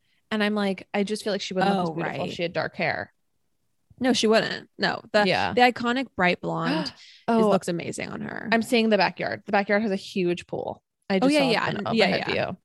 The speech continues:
Speaker 1: Yeah, it's, like, a stunning backyard. Wow.
Speaker 2: Yeah, no, I, I don't,
Speaker 1: Wow.
Speaker 2: it's, okay, here's the thing I will say. I love lifestyle porn. I really do.
Speaker 1: Mm-hmm.
Speaker 2: It, it,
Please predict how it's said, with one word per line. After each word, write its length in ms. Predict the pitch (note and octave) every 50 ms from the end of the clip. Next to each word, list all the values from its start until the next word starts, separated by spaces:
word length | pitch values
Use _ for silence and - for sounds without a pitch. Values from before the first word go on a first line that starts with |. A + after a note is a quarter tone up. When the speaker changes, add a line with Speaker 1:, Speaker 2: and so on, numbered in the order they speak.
| _ G#3+
Speaker 1:
Yeah, 300 | F#3 F3 - - - F#3
it's, 100 | F#3+ -
like, 140 | F#3+ F#3 F#3
a 80 | F#3+
stunning 540 | - - - - - F#3 D#3+ - - A2 G#2
backyard. 420 | - - D2 - _ - - A1 -
Wow. 280 | G2+ G2 - A#2 - - - - _ _ _ _ _ _ _ _ _ _ _ _ _ _ _ _ _ _ _ _ _ -
Speaker 2:
Yeah, 260 | A3 G3+ - - - -
no, 140 | A3 A3+ -
I, 240 | - - F3 D3 -
I 20 | D4+
don't, 220 | D#4 F4+ E4+ D#4+ D#4+
Speaker 1:
Wow. 200 | D#4 D#4+ E4 E4
Speaker 2:
it's, 600 | E4 D4 D#4 - - - - - - - - - - - - - - - _ C4
okay, 160 | - B3+ A3+
here's 260 | - D4 F4 G#4+ -
the 100 | - G4+
thing 160 | D#4 B3 A3+
I 80 | G3+ G3+
will 160 | F3+ - F3+
say. 320 | E3+ - - E3 - - - _ _ -
I 320 | B3+ C#4+ E4 G4 A#4+ G#4+
love 540 | D4+ A#3 G3+ F#3+ F3+ F3 F3+ - F3 F3 F#3 -
lifestyle 480 | - - F#3 - - - - - -
porn. 360 | - - - - - - G#3 - -
I 80 | A#3
really 360 | A#3 G#3+ A3+ A#3 A#3 C#4+ C#4+
do. 260 | G#3+ G3+ - A3 - G3+
Speaker 1:
Mm-hmm. 280 | F#3+ F3+ F3 F3 F3+
Speaker 2:
It, 160 | G3 G3 - - _ _ _ _ _ _ -
it, 600 | A#3 B3 C4 C#4 C#4+ - _ _ - - -